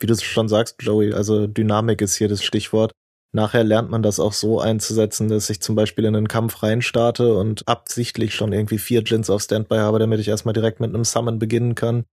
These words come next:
Oder vielleicht habe ich, äh, jemanden, der hat am Anfang noch Blitz- und Wasserzauber, der kann erstmal als Damage-Dealer loslegen.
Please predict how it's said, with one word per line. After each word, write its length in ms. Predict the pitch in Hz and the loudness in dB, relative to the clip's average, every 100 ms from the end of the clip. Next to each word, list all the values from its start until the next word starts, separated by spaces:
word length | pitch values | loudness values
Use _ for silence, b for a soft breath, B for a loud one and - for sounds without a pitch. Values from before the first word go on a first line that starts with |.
| _ - | _ -4
Oder 240 | 113 110 104 | 2 2 2
vielleicht 360 | 110 107 107 | 2 2 2
habe 200 | 113 107 | 0 0
ich, 180 | 110 - | -2 -2
äh, 200 | - 107 | 0 2
jemanden, 680 | 104 110 110 104 - 104 104 | 2 2 0 0 0 -2 0
der 160 | 101 104 | 0 0
hat 140 | 107 107 | 0 0
am 100 | 104 | 0
Anfang 320 | 110 - - | 0 -4 -2
noch 220 | 110 - _ - | -2 -4 _ -2
Blitz- 300 | 120 117 - | 0 2 0
und 300 | 135 135 131 | 0 0 0
Wasserzauber, 640 | 127 127 127 - 127 131 | 0 2 0 2 4 4
der 100 | 117 | 4
kann 160 | 107 110 | 2 -2
erstmal 340 | 101 110 117 | -2 -2 0
als 160 | 101 107 | 0 0
Damage-Dealer 480 | 104 117 - 120 113 | 0 0 0 2 4
loslegen. 500 | 113 110 113 110 | 2 0 0 0